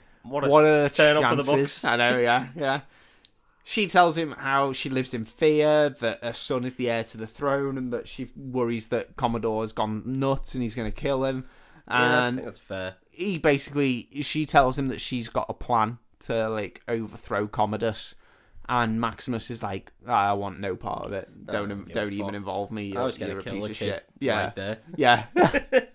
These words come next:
Speaker 2: I was gonna spear him. I was
Speaker 1: I was
Speaker 2: gonna
Speaker 1: gonna
Speaker 2: spear
Speaker 1: spear
Speaker 2: him
Speaker 1: him.
Speaker 2: so hard that I went through him into the
Speaker 1: Yeah.
Speaker 2: emperor.
Speaker 1: Exactly, yeah.
Speaker 2: Yeah,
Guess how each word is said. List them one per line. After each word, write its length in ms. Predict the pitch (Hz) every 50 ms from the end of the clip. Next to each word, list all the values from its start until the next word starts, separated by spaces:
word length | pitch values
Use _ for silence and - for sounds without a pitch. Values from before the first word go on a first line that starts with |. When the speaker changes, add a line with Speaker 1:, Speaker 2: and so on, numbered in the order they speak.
| _ - -
Speaker 2:
I 960 | - - - 240 - - 220 247 214 - - - 180 165 - - 359 339 240 -
was 140 | 185 170
gonna 160 | 170 165 147 143
spear 420 | - - - - 139 131 135 139
him. 100 | 143 147
I 0 |
was 80 | 147 -
Speaker 1:
I 180 | - - - -
was 60 | 170
Speaker 2:
gonna 60 | 165
Speaker 1:
gonna 140 | 165 147 135
Speaker 2:
spear 200 | - - 160 143
Speaker 1:
spear 40 | 131
Speaker 2:
him 40 | 127 127
Speaker 1:
him. 60 | 127
Speaker 2:
so 300 | - - - 160 143 139
hard 220 | 135 131 131 123
that 100 | - 123
I 40 | 127
went 200 | 131 131 127 -
through 260 | - 139 135 135 131
him 300 | 123 - 120 123 123 117 -
into 300 | - 123 113 117 - -
the 80 | 120 113
Speaker 1:
Yeah. 80 | 104 104
Speaker 2:
emperor. 300 | 107 104 107 117 110 113 - - - - - - - - - - - - - -
Speaker 1:
Exactly, 480 | - 104 101 117 131 131 - - 147 127
yeah. 120 | 123 135
Speaker 2:
Yeah, 240 | 110 104 98 98